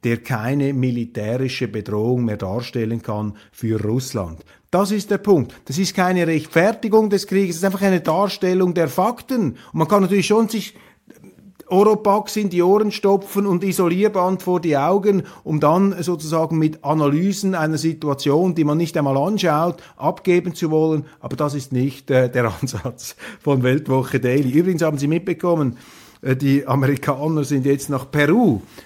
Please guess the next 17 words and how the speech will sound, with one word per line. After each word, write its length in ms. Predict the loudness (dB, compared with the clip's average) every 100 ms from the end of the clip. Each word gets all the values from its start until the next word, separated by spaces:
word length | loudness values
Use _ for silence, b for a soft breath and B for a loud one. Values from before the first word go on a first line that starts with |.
| B
gegangen, 460 | -2 2 4 2 2
militärisch. 560 | 4 4 2 -2 -4 -4
Sie 80 | -2
haben 200 | 0 0
Militärangehörige 1120 | 0 -2 -2 0 0 0 2 2 2 2 0
nach 240 | 0 -2
Peru 300 | 0 2 2
geschickt. 500 | 2 0 0 -2 -6 B B
So 200 | 2 4
viel 260 | 6 2
zum 240 | 2 0 0
Thema 520 | 2 4 4 2 0 B B
Selbstbestimmungsrecht 1400 | 0 2 2 2 -4 2 2 2 0 -2 2 2 0 -14 -20 B _
der 160 | 0 2
Völker 580 | 4 4 4 2 2 0 B B
und 260 | 0 2
Nichteinmischung 1200 | 2 0 0 0 2 4 2 2 4 4 4 0